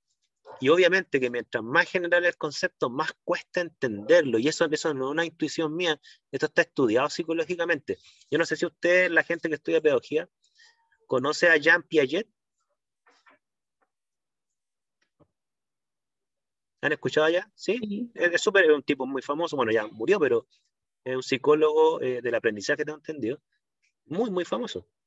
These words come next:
Speaker 1: ¿ya? Que a la gente de educación se lo enseñan siempre. Piaget, tengo entendido, y no soy experto en Piaget, pero he leído algunos comentarios de Piaget, tenía esto súper clarito, decía, "Mira, la principal barrera intelectual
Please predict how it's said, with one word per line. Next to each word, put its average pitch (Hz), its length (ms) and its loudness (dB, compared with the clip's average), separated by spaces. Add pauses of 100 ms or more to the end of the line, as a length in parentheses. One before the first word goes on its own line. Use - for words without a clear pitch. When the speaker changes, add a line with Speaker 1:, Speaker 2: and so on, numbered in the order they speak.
Speaker 1:
¿ya? 131 200 -4 (1300)
Que 131 80 0
a 120 40 2
la 113 60 0
gente 139 220 0
de 127 40 4
educación 120 360 2
se - 120 -6
lo 110 60 -6
enseñan 120 480 -6
siempre. 143 500 -4 (1800)
Piaget, 147 440 0
tengo 156 160 2
entendido, 151 380 0
y 98 60 -6
no 98 60 -14
soy 120 140 -4
experto - 300 -6
en 110 60 -10
Piaget, 123 320 0
pero 113 300 -4
he - 240 -8
leído 131 180 2
algunos 131 260 0
comentarios 123 520 -2
de 143 80 0
Piaget, 120 320 -8 (880)
tenía 156 260 2
esto - 120 -10
súper 226 300 2
clarito, 214 380 0
decía, 165 440 0
"Mira, 147 320 -2 (1080)
la 135 180 -2
principal 139 540 -2
barrera 202 380 0
intelectual 165 840 -8